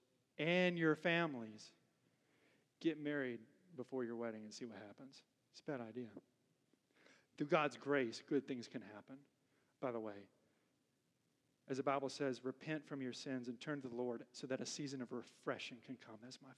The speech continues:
favorite verse in the Bible. And you will be refreshed by turning from sin and turning to the Lord Jesus. If you will turn over your sin to Him and trust Him, ask Him to change you, He does. And refreshing comes and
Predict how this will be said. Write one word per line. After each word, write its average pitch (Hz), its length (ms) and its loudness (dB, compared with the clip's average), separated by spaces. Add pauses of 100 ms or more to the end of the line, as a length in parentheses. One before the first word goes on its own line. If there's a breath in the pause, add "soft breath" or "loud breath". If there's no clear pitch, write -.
(140)
favorite 131 320 -6
verse 127 260 -10
in 120 60 -16
the 107 60 -14
Bible. 156 420 -20 (420 loud breath)
And 135 100 -2
you 143 120 0
will 175 100 4
be 147 140 -2
refreshed 120 680 -2 (420 loud breath)
by - 120 -10
turning 135 360 -2
from 127 140 -6
sin 123 440 -4
and 110 220 -14
turning 113 440 -8 (440 loud breath)
to - 100 -8
the 120 80 -4
Lord 123 200 0
Jesus. 113 540 -10 (320 soft breath)
If - 60 -20
you 123 80 -6
will - 80 -10
turn - 240 -6
over 139 180 0
your 143 120 -2
sin 147 240 -6
to 147 80 -2
Him 156 340 -6
and 156 120 -14
trust - 400 -4
Him, 135 340 -2
ask - 260 -8
Him 127 80 -10
to 117 80 -10
change 131 480 -6
you, 117 140 -2
He 117 200 -8 (140)
does. 117 460 -2
And 120 200 -8
refreshing 131 760 0
comes 117 380 -6
and - 140 -16